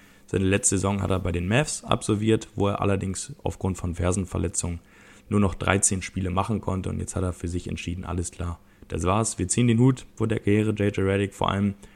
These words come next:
natürlich vor einem Dreierschützen, den, ähm, es zumindest zu der Zeit damals, wo er aktiv in die Liga kam, wo er schon zu einem der Besten gehört hat. Deswegen J J Redick nicht mehr aktiv in der Liga dabei. Wer aber bald hoffentlich wieder aktiv in der Liga dabei sein wird, und damit kommen wir zu den Warriors,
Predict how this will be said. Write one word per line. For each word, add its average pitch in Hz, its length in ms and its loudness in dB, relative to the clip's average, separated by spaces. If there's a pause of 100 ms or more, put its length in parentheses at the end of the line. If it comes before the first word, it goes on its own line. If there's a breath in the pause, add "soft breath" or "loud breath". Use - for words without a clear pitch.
(140 loud breath)
natürlich 92 340 -2
vor 92 160 -4
einem 87 140 -2
Dreierschützen, 90 800 -2
den, 87 480 -4
ähm, 85 320 -4 (220 loud breath)
es 110 140 -2
zumindest 131 400 -2
zu 117 140 -2
der 110 220 2
Zeit 90 260 -2
damals, 87 320 -6
wo - 80 0
er 85 140 0
aktiv 95 360 -4
in 85 80 -2
die 87 60 -4
Liga 90 180 -2
kam, 87 320 -6 (560 loud breath)
wo 117 180 6
er 110 80 8
schon 104 220 2
zu - 140 -2
einem 92 220 0
der 87 100 2
Besten 92 320 -2
gehört 90 300 0
hat. 90 160 -4
Deswegen 87 440 -4
J 104 180 2
J 95 80 0
Redick 95 480 -2
nicht - 380 0
mehr 113 360 0
aktiv 123 440 -2
in - 60 -4
der 90 100 0
Liga 104 240 -2
dabei. 92 400 0 (600 loud breath)
Wer 127 200 6
aber 90 300 0 (320)
bald 104 320 4
hoffentlich 104 320 2
wieder 87 200 -2
aktiv 95 340 -4
in 92 60 -4
der 92 60 -4
Liga 101 160 0
dabei 92 280 0
sein 107 140 -2
wird, 101 200 -2
und 87 120 -6
damit 98 320 -4
kommen 104 220 2
wir 107 120 0
zu - 120 -4
den 87 220 -4
Warriors, 101 480 2